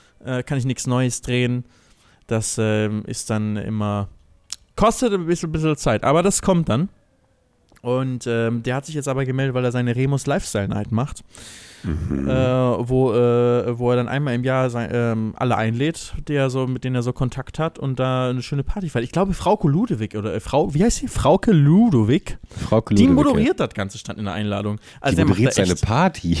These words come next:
Speaker 1: Ja, ist voll lustig. Der lädt, der hat richtig krasse Leute, die er da einlädt. Also irgendwie so auch aus Hollywood und, äh, alles, was irgendwie in Mallorca Rang und Namen hat, lädt er da ein für eine Party. Ähm, ich glaube, irgendwie Anfang August.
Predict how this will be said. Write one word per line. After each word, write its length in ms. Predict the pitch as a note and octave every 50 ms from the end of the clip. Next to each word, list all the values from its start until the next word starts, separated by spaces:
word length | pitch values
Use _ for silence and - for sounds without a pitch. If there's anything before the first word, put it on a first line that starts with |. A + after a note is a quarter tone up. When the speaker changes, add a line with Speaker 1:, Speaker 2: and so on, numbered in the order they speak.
| D#3 C#3
Speaker 1:
Ja, 200 | C#3 D#3+ F3+ G3+
ist 200 | A3 - - -
voll 160 | - F#3+ A#3 A#3+
lustig. 360 | D4+ F#4+ - - - G3+ -
Der 100 | - C#3
lädt, 340 | C#3 E3+ F3 - - - E3+
der 100 | F3 F#3
hat 100 | F#3+ G3
richtig 360 | G3+ A#3 - - G#4+ G4 -
krasse 300 | - B2 C3+ D3+ - G#3
Leute, 280 | G3 - - - - G#3
die 80 | D#3+ A#2+
er 80 | A2+
da 100 | A2 G2
einlädt. 480 | - A2 A2 G#2+ G#2+ A2 A2 A#2 - -
Also 220 | B2+ B2+ C#3 C#3
irgendwie 220 | B2+ D3 D#3 E3+ E3+
so 100 | E3+ D#3
auch 140 | D#3+ E3+ E3
aus 100 | D3 C3+
Hollywood 460 | C#3+ D#3 F#3+ A#3+ G#3+ G#3+ A#3 A#3 -
und, 240 | - F3 E3 D#3 -
äh, 500 | - E3 E3 E3 E3 D#3 D3 D3 A2+ - -
alles, 280 | - D3 D#3 D#3+ -
was 120 | D#3+ D#3 -
irgendwie 240 | D#3 D3 D#3 D#3
in 200 | C#3 G#2 C#3 D3
Mallorca 380 | D3 C#3 C3+ C#3 D#3 F3+ G#3+ F#3+
Rang 180 | F3+ F#3 F#3+ G3
und 140 | G3 F#3+
Namen 260 | F#3+ G3 G3+ G3+ G3 G3+
hat, 160 | A3 - - - - - - -
lädt 200 | C3+ D#3 F3 -
er 80 | G3 D#3+
da 100 | D3 -
ein 240 | - B2+ D#3+ G#3
für 80 | - A#3
eine 100 | F#3 D#3+
Party. 500 | - - - A#2+ A2+ B2+ - G#3 A#3+ E4 - - - - - - - _ _ _ - -
Ähm, 560 | D#3+ E3 E3 E3 E3 E3 E3 E3+ C#3 - - -
ich 120 | - -
glaube, 160 | - F#3 G#3
irgendwie 160 | G#3+ F#3+ F#3
Anfang 220 | - F#3+ - G3+ F3+
August. 420 | F3 F3 - G3+ - - - -